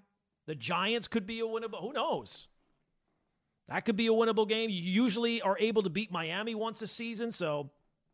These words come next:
you play them twice. That's when things can, can open up. So if you're at two and four after the bye, a-, and you have the quarterback situation, um,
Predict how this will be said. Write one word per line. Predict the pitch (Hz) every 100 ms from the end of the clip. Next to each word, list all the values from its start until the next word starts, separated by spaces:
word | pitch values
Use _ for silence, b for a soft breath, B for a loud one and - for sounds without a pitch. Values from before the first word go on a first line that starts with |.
| -
you | 139
play | 139 202 208
them | 214 233
twice. | - 220 220 - - b b b
That's | - 220 226
when | 208 196
things | - 196 180 -
can, | 170 160 151
can | 165
open | 160 156 135
up. | 120 104 _
So | - 175
if |
you're | 180 294
at | -
two | - 311
and | 294
four | - 247 233 220 180
after | 196 190 185
the | 160
bye, | 156 143 120 110 _ _ _ _ _ _ _ _ _ -
a-, | 139 165
and | 156
you | 156
have | - 185 180
the | 165
quarterback | - 202 185 160 156
situation, | - 185 - 165 170 - 156 139 - _ _ _ _ _ _ _ _
um, | 104 107 101 98 98